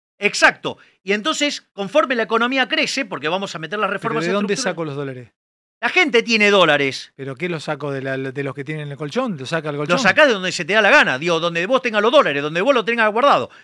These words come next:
Speaker 1: Necesitas hacer una transacción, no tenés peso, la pagás en dólares, ¿cuál es el
Speaker 2: Andá
Speaker 1: problema?
Speaker 2: avisale a la fip si usás un dólar que no está declarado donde termina.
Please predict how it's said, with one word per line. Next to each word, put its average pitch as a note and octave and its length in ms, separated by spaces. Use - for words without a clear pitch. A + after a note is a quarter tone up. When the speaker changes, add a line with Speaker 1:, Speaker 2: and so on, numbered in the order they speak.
Speaker 1:
Necesitas G3 380
hacer G#3+ 160
una A3+ 140
transacción, G#3 500
no E3+ 80
tenés G3+ 200
peso, D#4 220
la E3+ 140
pagás E3+ 220
en B3 100
dólares, G3+ 160
¿cuál F#3 100
es D#3+ 80
el F#3 60
Speaker 2:
Andá F#3+ 60
Speaker 1:
problema? - 120
Speaker 2:
avisale F#3 120
a E3+ 60
la D#3 100
fip F3+ 260
si - 140
usás D3+ 340
un D#3 140
dólar D#3+ 300
que D3 100
no D3 60
está D3+ 160
declarado D3+ 540
donde C#3+ 180
termina. C#3 480